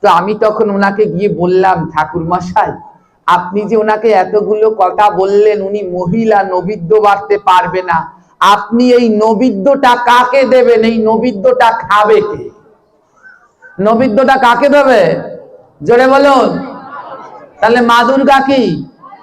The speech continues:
তাহলে নারী যদি খেতে পারে, নারীতে দিলে দোষ। এই হলো আমাদের সমাজের বর্তমানের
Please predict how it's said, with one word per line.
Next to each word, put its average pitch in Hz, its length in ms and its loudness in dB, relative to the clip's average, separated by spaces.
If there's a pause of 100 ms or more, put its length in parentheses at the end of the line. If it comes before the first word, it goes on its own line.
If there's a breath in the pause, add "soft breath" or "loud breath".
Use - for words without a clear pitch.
(840)
তাহলে 277 200 0
নারী 233 460 2
যদি 269 360 2
খেতে 247 360 0
পারে, 269 320 2
নারীতে 247 560 0
দিলে 247 340 2
দোষ। 262 760 2 (760)
এই 190 240 0
হলো 190 300 0
আমাদের 170 540 0
সমাজের 151 680 -2
বর্তমানের 147 1300 -2